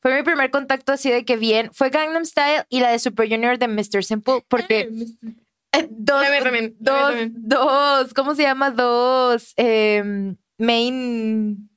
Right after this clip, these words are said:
Speaker 1: ¿cómo dice lo de main memories? No, no main memories.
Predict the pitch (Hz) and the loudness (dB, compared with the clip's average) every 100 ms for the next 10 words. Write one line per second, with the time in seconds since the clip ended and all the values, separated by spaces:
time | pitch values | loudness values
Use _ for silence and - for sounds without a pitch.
0 | - 269 294 311 294 311 302 269 233 233 | -2 0 2 0 0 2 2 2 0 0
1 | 240 262 254 240 226 214 240 247 254 214 | -2 -6 -8 -4 -2 0 0 -2 -4 -2
2 | 196 185 185 185 180 170 165 160 165 | -2 -2 -4 -4 -4 -6 -6 -8 -14